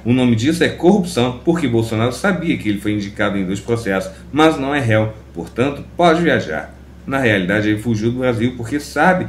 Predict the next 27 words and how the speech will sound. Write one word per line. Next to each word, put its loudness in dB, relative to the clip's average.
que -2
será 2
réu 0
brevemente -2
e -6
Bolsonaro -2
é 0
conivente -2
com -4
essa -6
trama. -6
Em 2
avião -2
para -4
os -8
Estados -6
Unidos, -8
Weintraub 0
mandou 2
brasileiros 0
ficarem -12
quietos. -6
A 2
verdade 0
vai -2
aparecer -6
agora. -6